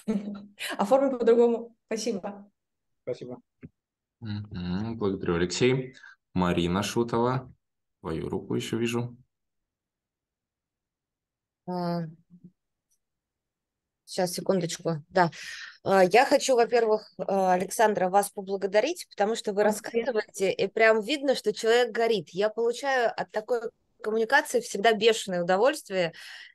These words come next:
Speaker 4: Вот прям огонь. Спасибо вам большое. Я, а, наверное, не наверное, я подде-, поддержу, так сказать, а, коллег, которые выступали до меня,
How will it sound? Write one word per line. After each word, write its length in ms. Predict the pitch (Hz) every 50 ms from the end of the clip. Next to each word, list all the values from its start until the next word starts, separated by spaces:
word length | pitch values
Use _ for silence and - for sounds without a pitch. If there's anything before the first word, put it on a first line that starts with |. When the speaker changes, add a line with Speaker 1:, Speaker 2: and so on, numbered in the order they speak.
| _ _ -
Speaker 4:
Вот 260 | 202 196 - - _ _ _ _ _ _ -
прям 240 | 185 196 208 208 202
огонь. 260 | 196 196 165 151 156
Спасибо 480 | - - 202 226 - - 262 196 185
вам 200 | 170 165 156 156
большое. 460 | 151 156 151 143 - - 151 139 139 - _ _ - - - - - - - _ -
Я, 440 | 185 202 226 254 285 302 302 285 - -
а, 560 | 269 254 247 240 233 226 220 214 214 208 208 - _ _ _ _ _ _ _ _ _ _ _ _ _ _ _ _ _ _ _ _ -
наверное, 840 | 196 226 233 226 233 254 269 277 277 269 254 233 226 214 214 208 180 - _ _ _ _ _ -
не 220 | - 196 190 214 226
наверное, 400 | 220 214 208 202 185 180 185 185
я 120 | 208 208 208
подде-, 440 | 220 233 208 196 226 240 233 220 -
поддержу, 720 | - 214 208 190 208 240 226 233 196 240 247 226 196 170
так 220 | 180 - 175 165 -
сказать, 540 | - - 190 180 185 185 175 175 - - - -
а, 320 | - 175 170 170 170 170
коллег, 340 | - - 208 220 277 339 - -
которые 420 | 277 220 - 214 214 208 208 196
выступали 560 | 190 208 - - 220 214 - 214 208 196 185 180
до 200 | 180 208 208 196
меня, 440 | 202 202 214 240 277 320 370 403